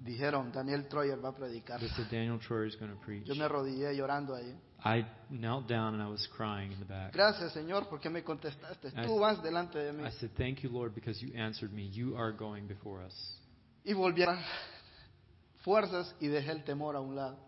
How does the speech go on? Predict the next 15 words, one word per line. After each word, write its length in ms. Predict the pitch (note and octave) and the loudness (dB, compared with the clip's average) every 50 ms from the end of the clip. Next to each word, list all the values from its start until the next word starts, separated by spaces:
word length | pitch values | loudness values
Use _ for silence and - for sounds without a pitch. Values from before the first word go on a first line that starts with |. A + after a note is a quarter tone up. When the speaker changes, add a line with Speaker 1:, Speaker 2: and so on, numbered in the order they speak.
| - - | -8 -2
Speaker 2:
And 160 | A#2 A2+ A2 | 0 0 2
I, 340 | A2 G#2+ G#2+ G#2+ G#2+ G#2 A2 - - - - - | 2 0 0 0 -2 -4 -6 -8 -10 -14 -12 -4
I 100 | B2 A#2 | -2 0
renewed 360 | A#2+ A#2+ B2 C3 C3+ C#3 C#3+ C#3 | 0 0 2 4 4 4 4 4
strength, 440 | - - - C#3 C3 C#3 E3 E3+ - - - - | 0 2 2 4 4 4 2 0 -2 -6 -10 -6
and 260 | A#2+ A2+ A2+ - A2+ A2 | -4 -4 -2 -2 0 0
recovered 340 | A2+ A2+ - B2 A#2+ C3 B2+ | 0 2 2 2 2 2 0
strength, 340 | - - B2+ A#2+ B2 A#2 A#2 | 0 -2 -2 -2 -2 -4 -6
and 140 | A2+ G#2+ | -4 -4
I 140 | G#2 G#2 G#2 | -4 -4 -4
left 340 | G2 G2+ G#2+ G#2+ G2+ G#2 G#2 | -4 -2 -4 -4 -4 -4 -4
my 140 | G#2+ G2+ F#2+ G2+ - | -4 -4 -4 -6 -6
fear 220 | - G#2 G2+ G2 F#2+ | -6 -6 -6 -6 -8
to 140 | - - | -8 -12
the 100 | F#2+ F#2+ | -14 -14